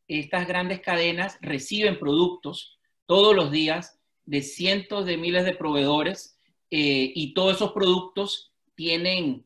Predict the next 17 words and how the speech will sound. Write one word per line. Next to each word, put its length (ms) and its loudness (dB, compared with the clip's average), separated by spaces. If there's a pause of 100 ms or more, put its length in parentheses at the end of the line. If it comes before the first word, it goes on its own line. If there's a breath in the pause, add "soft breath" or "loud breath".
(140)
lotes, 960 0 (340)
eh, 460 -2
tienen 440 -2
fechas 460 -2
de 80 0
vencimiento, 1000 -2 (320 loud breath)
eh, 220 0
y 140 -2
el 180 -2
tema 300 2
de 80 4
rotar 400 0
los 200 0
productos 760 -4
es 160 -4
algo 260 -2
clave. 480 0